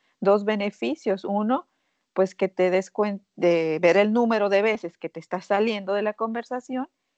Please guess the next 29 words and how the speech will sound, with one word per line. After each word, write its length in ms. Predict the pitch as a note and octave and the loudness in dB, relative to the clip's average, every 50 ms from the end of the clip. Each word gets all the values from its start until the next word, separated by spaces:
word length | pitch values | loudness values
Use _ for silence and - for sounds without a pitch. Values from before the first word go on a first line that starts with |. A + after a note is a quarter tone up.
| _ _ _ | _ _ _
y 160 | _ - G3+ | _ -10 -2
ver 260 | F#3 G3+ G3 G3+ G#3+ | 2 2 2 2 2
qué 140 | - - F#3 | -2 -4 -4
pensamientos 800 | F#3 - G3+ G3+ F#3 - - F3+ F3 F3+ F#3 F#3 F3+ - F3+ - | -2 -2 -4 -4 -6 -8 -12 -12 -10 -8 -8 -10 -10 -12 -16 -14
te 100 | - F3 | -14 -14
están 400 | E3 - - _ F#3 F#3 F3+ F3 | -14 -14 -8 _ -4 -4 -4 -6
sacando, 800 | - - F#3 F3 - _ - G#3+ G3+ G3 F#3+ F#3+ F#3+ A3 C#4+ - _ _ _ _ _ _ | -8 -10 -10 -12 -8 _ -2 -2 -2 -2 -2 -4 -4 -4 -6 -8 _ _ _ _ _ _
que 100 | - G3 | -2 0
lo 160 | F3+ F3+ F3+ | 0 0 0
puedas 380 | - E3+ E3+ F3+ F3+ F3+ F3+ F3+ | 2 2 2 2 0 -2 -2 0
llevar 420 | F#3+ F#3 F3+ F#3 F3 F3+ G3 - _ _ _ _ _ _ _ | 0 2 4 4 4 4 2 -2 _ _ _ _ _ _ _
a 160 | - F3+ F3 | -6 -6 -6
una 220 | E3+ E3+ E3+ E3+ | -6 -8 -10 -12
sesión 460 | E3+ - F3 E3 - - - E3+ E3+ E3+ | -12 -12 -12 -14 -10 -8 -8 -6 -4 -2
de 120 | E3 E3 | -4 -4
coaching, 580 | - - G3+ G3+ F#3+ F#3 G3 - - A#3+ A#3+ C4+ - _ _ _ _ _ _ _ _ - | -2 2 2 4 4 2 0 -4 -4 -4 -4 -4 -6 _ _ _ _ _ _ _ _ -12
don-, 460 | - E3+ F3 E3+ E3+ E3+ E3 D#3 D3 | -8 -6 -6 -6 -6 -8 -10 -8 -6
donde 280 | E3+ E3+ E3+ E3+ E3+ | -6 -6 -4 -4 -6
puedas 320 | - - E3 E3+ F3+ F3+ - | -2 0 0 0 0 0 -2
trabajarlo 720 | - F#3 F#3 F3 E3+ E3+ E3+ - - F3+ F3 F3 F3+ F#3 F#3 | -2 2 2 2 2 2 -2 -4 -4 -4 -4 -2 -4 -4 -4
ya 440 | F3 E3+ F3 E3+ E3+ E3 E3 E3 - _ _ _ | -4 -4 -4 -4 -4 -6 -8 -12 -18 _ _ _
tú 180 | - F#3+ F3+ F#3 | -4 -2 -2 -2
muy 200 | F#3 F#3 F#3+ F#3 | -4 -6 -8 -4
personalmente 1120 | F#3 F#3+ F3 F3+ - E3+ D#3 E3+ E3+ F3 F#3 G3 G#3 G#3+ G#3 G3+ F#3+ - A3 A3 A3 G#3+ | -4 -4 -4 -4 -6 -10 -8 -6 -6 -4 -4 -4 -4 -4 -4 -6 -4 -2 -2 -2 -2 -2
y, 280 | G#3 F#3+ F3 E3+ - - | -4 -6 -8 -12 -14 -14
y 280 | - E3+ E3+ F3 E3+ D#3+ | -10 -8 -6 -6 -6 -8
que 160 | - - F3 | -8 -8 -6
te 140 | - - F3+ | -2 0 0
ayude 500 | E3+ E3+ E3+ F3+ F3+ E3+ D#3+ E3+ F#3 G3 | 0 0 -2 0 0 0 0 0 -4 -4